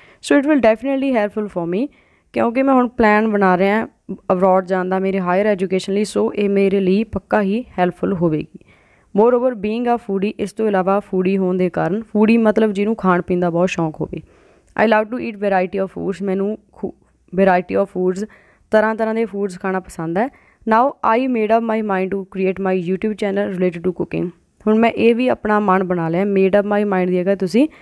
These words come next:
decided ਵੀ ਕਹਿ ਸਕਦੇ ਹੋ।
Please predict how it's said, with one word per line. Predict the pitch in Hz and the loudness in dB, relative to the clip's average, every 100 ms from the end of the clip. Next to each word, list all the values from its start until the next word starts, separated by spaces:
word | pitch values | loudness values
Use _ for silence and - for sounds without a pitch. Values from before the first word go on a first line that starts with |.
| - _ _ 202 | -20 _ _ 0
decided | 202 202 185 180 196 | 2 2 0 -2 -4
ਵੀ | 208 254 - _ _ _ _ - | -2 -4 -6 _ _ _ _ 0
ਕਹਿ | 185 | 0
ਸਕਦੇ | 190 170 - | 0 -6 -8
ਹੋ। | - | -10